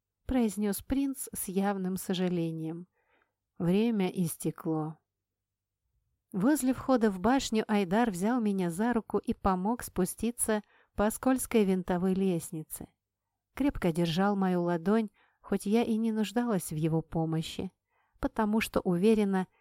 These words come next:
ни одна уважающая себя темная не свернула бы себе шею на этих ступенях. Это... это ниже нашего достоинства. Собиралась было отнять руку, но почему-то не стала.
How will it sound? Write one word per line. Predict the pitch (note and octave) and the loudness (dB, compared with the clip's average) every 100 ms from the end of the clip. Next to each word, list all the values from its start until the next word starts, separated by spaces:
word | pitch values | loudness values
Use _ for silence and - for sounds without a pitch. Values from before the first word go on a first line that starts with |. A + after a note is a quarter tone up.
| _ C4+ | _ -6
ни | C4 | 0
одна | B3+ G#3 A3 A#3+ | 2 2 2 2
уважающая | - G3+ F#3+ G3 F#3 G#3 G3 F3+ - F3 | 2 2 2 2 2 4 4 2 2 0
себя | F3+ F3+ D#3+ E3 | 0 -2 0 0
темная | - A3+ G#3+ F#3+ E3+ D#3+ - _ _ D4 | 0 0 0 0 0 -2 -6 _ _ -2
не | B3 | 0
свернула | G#3 G#3 A3 G#3+ G#3 F3+ F3 | 0 2 2 2 2 2 2
бы | D#3+ E3+ - _ | 2 0 -2 _
себе | - F#3 E3 E3+ | -6 0 2 2
шею | - B3 B3+ A#3+ | 2 0 2 2
на | G3 F3+ | 2 0
этих | E3+ F3+ - | -2 -4 -4
ступенях. | - E3+ - D#3+ D3+ E3 - - | -4 -2 0 -2 -2 -8 -10 -8
Это... | A#3+ - - G#3+ G#3+ - _ _ _ _ _ | -8 -6 -4 -2 -2 -6 _ _ _ _ _
это | D#4+ - G#3+ | -2 -2 -2
ниже | F#3 F#3+ A3+ G#3+ E3+ | -2 0 0 0 -4
нашего | D#3 D#3+ - D3+ D3 | -2 -4 -4 -6 -4
достоинства. | D3+ D#3 - E3 E3+ E3+ D#3+ - - F3 _ _ _ _ _ _ _ _ _ _ - - _ _ - | -2 -4 -4 -2 -2 -2 -6 -12 -16 -18 _ _ _ _ _ _ _ _ _ _ -20 -20 _ _ -8
Собиралась | - C4 D#4+ D4 A#3 G3 | -2 2 2 2 2 2
было | A#3 A#3 | 4 4
отнять | - G#3 - G#3+ G#3 | 2 -2 -2 -4 -2
руку, | B3+ C4 A3 | -2 -2 -2
но | G3 F#3+ G3+ | -2 -2 -4
почему-то | G3 - G3 G3+ F3 | -6 -6 -8 -8 -6
не | D#3+ | -8
стала. | D#3+ - D#3+ D#3 | -8 -8 -8 -10